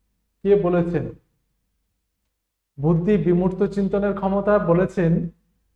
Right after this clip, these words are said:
টারম্যান। উত্তর হবে টারম্যান। এগুলো বুদ্ধির সঙ্গে, এগুলো মুখস্থ ছাড়া অন্য কোনো উপায় নেই। তাই বুদ্ধি বিমূর্ত চিন্তনের ক্ষমতা, বিমূর্ত চিন্তন মানে হচ্ছে যেটা আমরা চোখে দেখতে পাই না,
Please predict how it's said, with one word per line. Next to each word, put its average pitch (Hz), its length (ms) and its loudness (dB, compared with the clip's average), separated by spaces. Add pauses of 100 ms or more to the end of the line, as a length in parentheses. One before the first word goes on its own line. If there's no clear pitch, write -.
(540)
টারম্যান। 170 580 2 (1040)
উত্তর 196 320 0
হবে 190 420 0 (340)
টারম্যান। 175 540 2 (960)
এগুলো 190 280 4
বুদ্ধির 190 340 2
সঙ্গে, 190 340 0
এগুলো 185 260 2
মুখস্থ 185 360 -6
ছাড়া 196 240 -2
অন্য 180 200 -2
কোনো 185 180 -2
উপায় 180 220 2
নেই। 170 340 2 (400)
তাই 160 180 4 (400)
বুদ্ধি 185 340 0
বিমূর্ত 190 480 0 (120)
চিন্তনের 202 380 -2
ক্ষমতা, 175 340 0
বিমূর্ত 180 400 0
চিন্তন 202 420 0
মানে 202 160 0
হচ্ছে 202 240 0
যেটা 175 240 0
আমরা 190 200 2
চোখে 208 480 -2 (1080)
দেখতে 196 260 4
পাই 190 240 4
না, 190 280 0